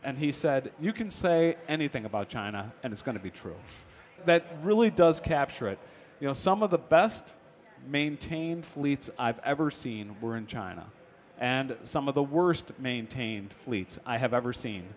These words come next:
were in China. China is such a big place that you can't make a blanket statement about it. You've gotta go out there and you've gotta actually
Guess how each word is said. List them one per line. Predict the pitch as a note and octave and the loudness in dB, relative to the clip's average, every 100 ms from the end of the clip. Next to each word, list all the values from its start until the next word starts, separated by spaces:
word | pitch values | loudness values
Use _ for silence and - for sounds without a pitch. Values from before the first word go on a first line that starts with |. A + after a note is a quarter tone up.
| - - A#2+ | -20 -12 -6
were | B2+ | -4
in | A#2 A2+ | -4 -6
China. | A#2+ F#2+ F2+ E2+ - - - | -8 -8 -10 -14 -18 -20 -6
China | D#3+ D3+ D3 | -2 0 0
is | B2+ | -2
such | - E3 E3+ - - | 2 4 4 0 -2
a | B2+ A#2 A2+ | 0 0 0
big | C3+ D3 C#3+ - | 2 2 0 -6
place | - B2 G#2+ G2+ - - - - - - | -2 0 0 -4 -8 -12 -20 -20 -20 -8
that | A#2 A2+ G#2+ G#2 - - | 2 2 2 -2 -10 -8
you | D3 D3 | -4 -4
can't | - D#3+ D#3 | -2 -4 -4
make | B2+ C3 A#2+ - - - | -2 0 0 -4 -8 -4
a | G#2+ - | -4 -4
blanket | A#2+ A#2 B2+ B2 G#2+ | -4 -2 -2 -4 -6
statement | - G#2+ G#2 F#2+ G2 | -4 -4 -4 -8 -12
about | F2 E2 E2 | -8 -8 -8
it. | E2 | -8
You've | B2+ | -4
gotta | A#2+ E3 F3 | 4 6 6
go | E3+ F3 | 6 8
out | D3 C3+ | 8 8
there | C#3 C3 | 4 2
and | A2 | 2
you've | A2 | -2
gotta | B2 A#2+ A#2+ | 2 2 2
actually | A#2+ A2+ - A#2 A2 A2 | 0 -4 -6 -4 -4 -4